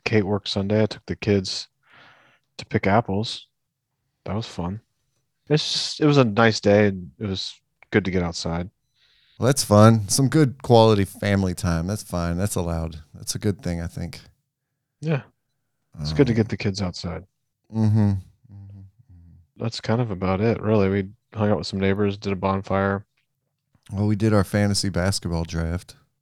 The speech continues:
Speaker 1: Oh, we did that. That's true.
Speaker 2: That happened. What's the, uh, level of anticipation and excitement for you leading into the first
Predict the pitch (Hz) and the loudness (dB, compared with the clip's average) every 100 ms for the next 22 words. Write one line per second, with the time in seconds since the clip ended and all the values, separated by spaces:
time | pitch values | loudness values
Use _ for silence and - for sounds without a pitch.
0 | _ _ _ 120 107 101 107 95 104 117 | _ _ _ -2 0 0 -2 0 0 0
1 | 104 - - 95 117 - _ _ _ _ | -4 -8 -6 -4 -4 -6 _ _ _ _
2 | _ _ _ 90 95 82 78 78 87 95 | _ _ _ -6 0 0 0 -4 -6 -8
3 | - _ _ _ _ _ _ - 214 - | -16 _ _ _ _ _ _ 0 0 2
4 | 190 135 104 98 90 85 - _ _ _ | 2 2 4 4 4 0 -6 _ _ _
5 | _ _ _ - 127 131 117 104 92 80 | _ _ _ 0 4 6 6 6 4 0
6 | - - - _ _ _ 110 107 131 - | -14 -20 -20 _ _ _ -4 2 2 2
7 | - 110 107 104 90 85 87 - - 104 | 4 4 6 4 4 2 0 2 4 6
8 | 107 98 87 - 92 87 87 85 92 92 | 6 2 0 0 0 2 2 2 2 2
9 | 87 87 - 87 76 90 87 - - | 2 2 4 2 2 0 0 -2 -14